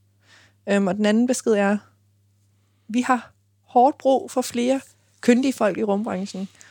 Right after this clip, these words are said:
Og jeg ser rundt i Danmark, hvor mange talentfulde børn og unge vi har, og også folk, som allerede er i en karriere. Hop over til rumindustrien.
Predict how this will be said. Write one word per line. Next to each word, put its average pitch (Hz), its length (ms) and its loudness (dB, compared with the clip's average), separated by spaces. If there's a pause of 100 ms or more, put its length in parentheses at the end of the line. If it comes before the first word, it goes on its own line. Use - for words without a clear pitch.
(320)
Og 185 260 0
jeg 226 160 -2
ser 254 200 0
rundt 226 380 -4 (140)
i 240 40 -4
Danmark, 220 340 -2
hvor 214 100 -4
mange 208 300 -2
talentfulde 220 760 -2
børn 202 300 -2
og 202 80 0
unge 202 260 0
vi 214 80 -2
har, 190 360 -2
og 180 180 -2
også 220 200 -2
folk, 233 180 -2
som 214 120 -4
allerede 202 340 -2
er 190 100 -4
i 214 180 -2
en 185 140 -6
karriere. 180 420 -4 (1000)
Hop - 420 -6
over 156 160 2
til 269 120 0
rumindustrien. 311 600 0